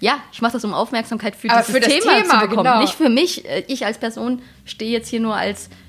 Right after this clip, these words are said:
Speaker 1: Beispiel.
Speaker 2: Ja, und ich,
Speaker 1: Aber es geht
Speaker 2: wenn
Speaker 1: mir um
Speaker 2: ich
Speaker 1: das Thema.
Speaker 2: als Person Aufmerksamkeit haben möchte, also so für was weiß auch ich, für Likes oder so, dann poste ich einfach meine Boobies oder
Speaker 1: Ja,
Speaker 2: so.
Speaker 1: genau, das ist es halt so.
Speaker 2: <laughs> Viel
Speaker 1: Wir,
Speaker 2: einfacher.
Speaker 1: wir kennen uns alle mit Social Media aus und wir wissen alle, wie es funktioniert.
Speaker 2: Ja.
Speaker 1: Wir wissen alle, dass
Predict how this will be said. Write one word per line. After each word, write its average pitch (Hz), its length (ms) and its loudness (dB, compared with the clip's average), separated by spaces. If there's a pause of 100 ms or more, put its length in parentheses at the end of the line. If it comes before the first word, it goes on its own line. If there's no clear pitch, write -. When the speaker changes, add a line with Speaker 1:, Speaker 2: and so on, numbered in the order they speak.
(160)
Speaker 1:
Beispiel. 220 480 -4
Speaker 2:
Ja, 196 200 2
und 196 200 -6
ich, - 40 0
Speaker 1:
Aber 208 220 2
es - 140 -6
geht 247 100 0
Speaker 2:
wenn 226 60 0
Speaker 1:
mir 247 80 2
um 202 80 0
Speaker 2:
ich 208 40 -4
Speaker 1:
das 202 160 -2
Thema. 262 480 -2
Speaker 2:
als 226 180 -2
Person 254 380 -4
Aufmerksamkeit 233 760 -2
haben 220 260 0
möchte, 233 560 -2
also 202 240 0
so 202 340 0 (320)
für 202 220 -2
was 208 200 -2
weiß 202 200 0
auch - 280 -6
ich, - 260 -4
für 240 100 -4
Likes 220 400 2
oder 185 180 -2
so, 190 200 -2 (260)
dann 196 140 -2
poste 247 320 0
ich 180 80 -2
einfach 220 400 -2 (140)
meine 202 260 0
Boobies 233 560 0
oder 190 180 -2
Speaker 1:
Ja, 311 80 2 (160)
Speaker 2:
so. 302 60 0
Speaker 1:
genau, 302 180 2
das 320 240 2
ist - 180 0
es 311 80 -2
halt 240 160 0
so. 277 100 -4
Speaker 2:
<laughs> - 180 -14
Viel 440 140 2
Speaker 1:
Wir, - 100 -2
Speaker 2:
einfacher. 370 340 -2
Speaker 1:
wir 277 80 0
kennen 226 240 0
uns 277 160 -6
alle 330 240 0
mit 269 140 -4
Social 269 340 -2
Media 262 420 0
aus 285 220 0
und 233 80 -2
wir 220 160 -2
wissen 240 260 -6
alle, 285 220 0
wie 220 80 -4
es 226 100 -8
funktioniert. 226 380 0
Speaker 2:
Ja. 220 240 2
Speaker 1:
Wir 214 140 -4
wissen 240 260 -8
alle, 269 240 0
dass - 320 -8